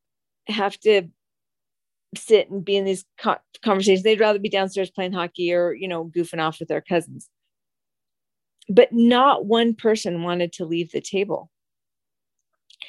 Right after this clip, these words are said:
And it wasn't, it didn't start from a confession, which I think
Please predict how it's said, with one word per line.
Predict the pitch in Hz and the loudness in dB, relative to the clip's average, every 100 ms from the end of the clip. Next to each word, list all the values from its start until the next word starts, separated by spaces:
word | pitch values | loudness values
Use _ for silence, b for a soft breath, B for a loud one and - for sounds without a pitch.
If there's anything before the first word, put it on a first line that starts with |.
| B B B _ - | B B B _ 2
And | 233 220 208 196 - _ _ _ _ _ _ _ _ _ _ _ _ _ - | 4 4 2 -2 -10 _ _ _ _ _ _ _ _ _ _ _ _ _ 2
it | 233 | 2
wasn't, | - 269 302 277 - _ - | 4 0 0 -10 -14 _ -12
it | 233 | -10
didn't | 277 277 | -10 -12
start | - - 214 196 | -6 4 6 6
from | 233 220 | 2 -2
a | |
confession, | 214 220 214 226 214 - 214 208 | -2 -4 -2 -2 -2 -4 -8 -6
which | 196 | -4
I | 208 196 | 0 0
think | 202 214 185 | 0 -6 -6